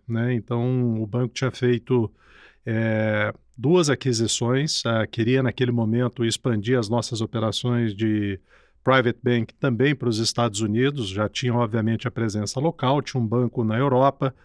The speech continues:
e queria ir pros Estados Unidos e tinha feito duas aquisições. Isso por volta de dois mil e sete, meados de dois mil e sete. Eu cheguei no começo de dois mil e nove,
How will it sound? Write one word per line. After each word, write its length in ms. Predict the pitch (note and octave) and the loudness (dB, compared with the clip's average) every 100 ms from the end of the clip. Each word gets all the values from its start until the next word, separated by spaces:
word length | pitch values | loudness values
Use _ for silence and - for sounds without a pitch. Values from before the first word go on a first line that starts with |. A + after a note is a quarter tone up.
| _ - - - | _ -20 -20 -14
e 60 | - | -2
queria 260 | D3 C3+ | 2 4
ir 60 | C3+ | 4
pros 240 | C3 A#2 | 2 0
Estados 400 | B2+ - B2 A2+ | 0 0 -2 0
Unidos 360 | C#3 B2+ C#3+ C#3+ | 0 0 0 -2
e 60 | |
tinha 220 | C#3+ - C#3+ | -4 -4 -2
feito 280 | C#3+ C#3 | -2 -2
duas 300 | C#3 C3+ C3+ | -2 0 2
aquisições. 880 | C3+ - C#3 D3 - A#2+ G2+ F2+ - _ _ - - _ | 0 -2 -2 0 0 0 -2 -6 -14 _ _ -20 -20 _
Isso 300 | C3+ C3+ C#3 | 0 0 0
por 200 | - B2 | 0 2
volta 320 | B2 B2+ C3 | 4 2 2
de 300 | A2+ B2 A#2+ | 0 2 2
dois 280 | G#2 B2 A2 | 2 0 0
mil 180 | A#2+ C#3 | 0 0
e 20 | |
sete, 580 | - B2+ A#2 - - B2 | 0 2 0 0 -4 -2
meados 400 | B2 B2+ B2 A2+ | 0 2 2 0
de 60 | |
dois 240 | A#2+ B2 G#2+ | 0 0 0
mil 140 | A#2+ | -2
e 40 | C3 | -2
sete. 460 | - A2+ G#2 - | -2 -4 -4 -2
Eu 80 | E3+ | 0
cheguei 300 | - C#3+ E3 | 0 0 0
no 80 | E3+ | 0
começo 400 | D3+ C#3+ E3 - | 0 0 0 -2
de 60 | |
dois 220 | C#3+ C#3 A#2 | 0 0 2
mil 120 | C3+ | 0
e 60 | |
nove, 400 | C3+ B2+ C3+ C3 | 2 2 2 0